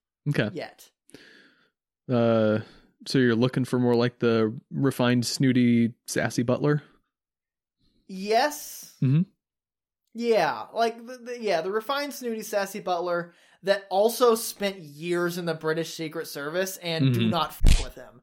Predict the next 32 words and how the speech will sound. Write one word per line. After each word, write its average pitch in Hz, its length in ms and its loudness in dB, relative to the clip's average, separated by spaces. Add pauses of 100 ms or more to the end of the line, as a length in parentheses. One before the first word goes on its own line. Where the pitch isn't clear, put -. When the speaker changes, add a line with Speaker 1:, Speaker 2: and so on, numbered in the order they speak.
(100)
Speaker 1:
Mm-hmm. 117 260 -2
Speaker 2:
Like, 160 240 -2
that 165 220 0
kind 156 200 -8
of 139 100 -14
thing. 135 260 -16
And, 160 120 2
like, 151 100 2
Speaker 1:
Okay. 104 160 2
Speaker 2:
I - 20 0
don't 208 420 -4 (680)
feel 233 200 -6
like 233 160 -2
I've 190 200 -2
gotten 175 360 -4
that 135 220 -10
yet. 123 220 -14 (280)
Speaker 1:
Not 160 240 2
really. 101 460 2 (560)
Speaker 2:
Like, 196 180 -2
'cause 254 140 -2
that's 381 220 2
what 415 120 -2
makes 233 260 -2 (480)
Alfred, 190 420 -2 (180)
like, 151 380 -10
appealing 185 520 -6
to 160 120 -10
me 143 200 -12
is 156 140 -4
Speaker 1:
Mm-hmm. 143 120 4
Speaker 2:
that - 180 2